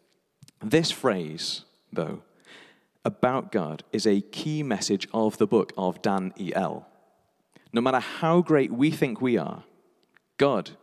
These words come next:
is God. His rule will outlast ours. His kingdom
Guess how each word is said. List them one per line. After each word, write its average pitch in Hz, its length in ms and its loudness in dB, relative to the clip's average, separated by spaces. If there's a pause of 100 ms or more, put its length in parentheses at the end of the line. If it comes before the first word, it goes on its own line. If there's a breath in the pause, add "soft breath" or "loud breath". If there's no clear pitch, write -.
(380)
is 85 180 -2
God. 80 300 -8 (1000 soft breath)
His 151 300 2
rule 120 540 4 (440)
will 107 260 2
outlast 117 680 -2
ours. 82 520 -4 (920 soft breath)
His 180 240 2
kingdom 98 560 -6